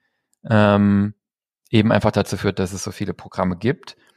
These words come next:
Und dann ist es natürlich so, wenn ich die Wahl hab, hab ich die Qual, ne? Ähm, wenn ich jetzt mit Microsoft Office, um das Beispiel nochmal zu bemühen, unzufrieden bin, weil Excel jetzt irgendwie, ja, nicht performant genug ist,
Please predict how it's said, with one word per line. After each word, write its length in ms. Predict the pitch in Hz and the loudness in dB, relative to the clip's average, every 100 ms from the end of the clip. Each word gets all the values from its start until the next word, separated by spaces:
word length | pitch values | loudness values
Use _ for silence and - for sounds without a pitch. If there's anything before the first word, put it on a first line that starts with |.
| _ _ _ | _ _ _
Und 240 | 104 104 | -4 0
dann 140 | 110 120 | 2 2
ist 100 | 117 | 2
es 60 | |
natürlich 320 | 131 123 117 | 2 0 -2
so, 100 | 123 | -2
wenn 140 | 120 120 | 0 0
ich 100 | 110 | 0
die 120 | 110 | 0
Wahl 180 | 104 120 | 2 2
hab, 120 | 120 | 2
hab 140 | 120 | 0
ich 100 | 110 | -2
die 120 | - - | -8 -8
Qual, 420 | - 101 98 90 | 0 2 2 0
ne? 340 | 98 120 156 - _ - - _ _ _ | 0 0 -2 -8 _ -20 -20 _ _ _
Ähm, 800 | 135 107 104 107 107 107 107 110 - _ _ _ _ _ _ | 0 2 4 4 2 2 0 -2 -10 _ _ _ _ _ _
wenn 220 | 107 110 | 0 2
ich 220 | 135 127 | 2 0
jetzt 160 | 120 - | 0 0
mit 100 | 117 | -2
Microsoft 560 | 113 113 117 - 107 | 0 0 -2 -2 -2
Office, 300 | - 120 120 | -2 0 0
um 160 | 117 107 | 0 0
das 100 | 104 | 0
Beispiel 320 | - 110 - | 0 0 2
nochmal 220 | 110 107 | 2 2
zu 120 | 104 107 | 0 -2
bemühen, 340 | 107 113 113 | 2 2 2
unzufrieden 600 | 123 135 113 - 104 104 | 0 -2 -4 -2 0 2
bin, 200 | 101 110 | 2 2
weil 160 | 104 107 | 2 2
Excel 420 | 113 - - 107 | -2 -2 -2 0
jetzt 180 | 107 - | 0 0
irgendwie, 480 | 110 107 104 104 104 101 - - - | -2 -2 -2 -2 -2 -4 -8 -8 -4
ja, 200 | 104 104 | 0 0
nicht 200 | 107 - | -2 -2
performant 520 | 107 - 101 117 131 | -2 0 0 0 0
genug 240 | 104 101 | -2 0
ist, 260 | 107 113 | -2 -4